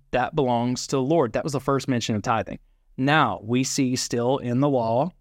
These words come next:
okay, um, Numbers eighteen twenty-one, "To the Levites I have given every tithe in Israel for an inheritance, in return for their service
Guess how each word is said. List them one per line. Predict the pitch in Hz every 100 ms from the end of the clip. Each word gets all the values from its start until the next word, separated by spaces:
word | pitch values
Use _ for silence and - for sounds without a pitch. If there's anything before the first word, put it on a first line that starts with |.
| -
okay, | 113 127 120 135 - _ _ -
um, | 127 123 120 120 -
Numbers | 117 120 135 143 135 -
eighteen | 123 131 - 135 143 170 _ _ _
twenty-one, | - 139 139 165 165 90 73 - _ _ _ -
"To | 160
the | 135
Levites | 131 196 139 120 123 - -
I | - 131
have | 131 123
given | 120 117 127 -
every | 113 113 127
tithe | 131 123 117 117
in | 110 117 -
Israel | 175 123 107 98 123 - _ _ -
for | 120
an | 107
inheritance, | 107 120 208 147 - - - - _ _
in | - 135
return | 139 139 139 135
for | 135
their | 113 156
service | 185 - 190 190 214 208